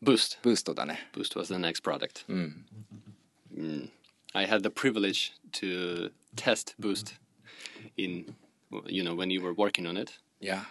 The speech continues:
Speaker 1: I still have a lot of those round boxes.
Speaker 2: Round
Speaker 1: Remember small
Speaker 2: boxes.
Speaker 1: round boxes?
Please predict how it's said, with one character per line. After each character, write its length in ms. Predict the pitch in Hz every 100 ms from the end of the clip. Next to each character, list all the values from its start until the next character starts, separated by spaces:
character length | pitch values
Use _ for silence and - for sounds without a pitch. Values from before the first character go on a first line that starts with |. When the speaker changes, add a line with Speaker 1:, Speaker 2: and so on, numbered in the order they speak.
| -
Speaker 1:
I 100 | 101
still 240 | - 110
have 240 | 101 101 95
a 40 | 101
lot 240 | 101 95
of 140 | 85
those 400 | - 95 87 - -
round 640 | 98 104 104 101 98 - - _ _ 98
boxes. 600 | 101 98 - 151 - - - - - - - - _ _ _ _
Speaker 2:
Round 140 | 95 95
Speaker 1:
Remember 220 | 104 104
small 240 | 101 104 101
Speaker 2:
boxes. 40 |
Speaker 1:
round 240 | 95 92 92
boxes? 480 | 92 - 113 -